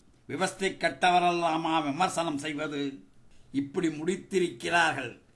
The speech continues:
இந்திய ஆதிக்க எதிர்ப்பு போரில் புரட்சித் தலைவர் என்ற புத்தகத்தில்.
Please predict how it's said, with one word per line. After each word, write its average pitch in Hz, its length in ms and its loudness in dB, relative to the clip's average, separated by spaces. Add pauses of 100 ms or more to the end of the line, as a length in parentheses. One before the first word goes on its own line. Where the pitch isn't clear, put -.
(140)
இந்திய 170 440 -2
ஆதிக்க 160 560 2
எதிர்ப்பு 143 440 -4
போரில் 139 600 -8 (340)
புரட்சித் 170 640 -6
தலைவர் 147 540 -2 (260)
என்ற 147 300 -4
புத்தகத்தில். 139 800 -4